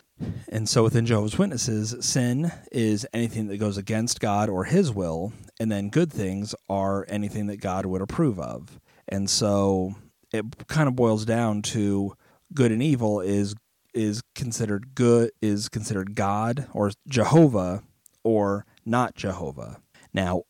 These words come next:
unlike many religions, and even unlike our own religion,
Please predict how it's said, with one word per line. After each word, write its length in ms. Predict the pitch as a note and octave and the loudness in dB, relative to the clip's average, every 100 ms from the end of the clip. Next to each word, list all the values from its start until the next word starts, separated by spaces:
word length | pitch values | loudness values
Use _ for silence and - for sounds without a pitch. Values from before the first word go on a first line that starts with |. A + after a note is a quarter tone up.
| - | 0
unlike 500 | F3 A3 A#2+ F#2+ - | 4 4 4 0 -2
many 240 | G#2 F#2+ | -2 0
religions, 560 | F#2 F2 E2+ F#2 F#2 G2 | 0 0 -2 -2 -2 0
and 120 | G#2+ | 2
even 260 | A2 A2 G2+ | 2 2 0
unlike 380 | G2+ G2+ G2 | 0 0 -2
our 200 | F#2+ F#2 | -4 -2
own 220 | A2+ C3 A2+ | 2 2 2
religion, 640 | F2 D2 D2+ D2+ D2 | -2 -6 -10 -12 -12